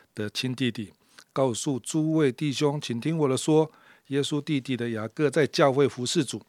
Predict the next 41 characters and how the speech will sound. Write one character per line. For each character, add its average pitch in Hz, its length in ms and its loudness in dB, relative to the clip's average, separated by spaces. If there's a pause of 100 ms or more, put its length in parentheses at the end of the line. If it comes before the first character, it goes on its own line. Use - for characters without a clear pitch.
(640)
所 - 120 -4
以 170 60 0
看 196 160 0
见 175 260 2 (200)
他 196 180 -2
后 220 160 6
来 151 100 6
这 185 140 2
个 156 80 -2
弟 156 160 0
弟 135 160 -2
也 110 180 -6
在 143 140 0
教 131 300 0
会 127 120 0
当 120 380 -4 (600)
领 98 200 -6
袖， 127 260 0 (420)
也 104 140 -8
当 135 360 -2 (260)
教 127 240 0
会 123 140 0
的 110 120 -6
同 117 220 -6
工。 143 240 4 (460)
哦， - 120 -16 (520)
那， 104 240 -16 (480)
那 120 220 -4 (160)
我 123 140 -4
们 123 120 -2
读 123 160 -2
的 127 140 0
新 139 180 -2
约 143 120 0
圣 131 200 0
经 127 180 -2
呢， 127 120 -4
有 117 140 -4
一 139 40 0
卷 104 300 -4
书 131 340 -6